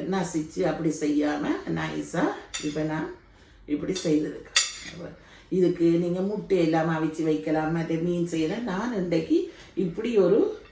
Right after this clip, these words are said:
வெஜ்ஜாயே செய்யறேன். இப்படி செய்துட்டு ஒரு உதிரி பருவமா இருக்கும் இல்லோ, அப்ப நாங்க என்ன செய்யலாம்னு சொல்லி சொன்னா,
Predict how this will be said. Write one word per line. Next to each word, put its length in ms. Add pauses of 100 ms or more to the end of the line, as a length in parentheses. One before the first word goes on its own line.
(460)
வெஜ்ஜாயே 640 (100)
செய்யறேன். 340 (880)
இப்படி 320 (140)
செய்துட்டு 360
ஒரு 280
உதிரி 320
பருவமா 560
இருக்கும் 340
இல்லோ, 260
அப்ப 260
நாங்க 320
என்ன 260
செய்யலாம்னு 600
சொல்லி 420
சொன்னா, 400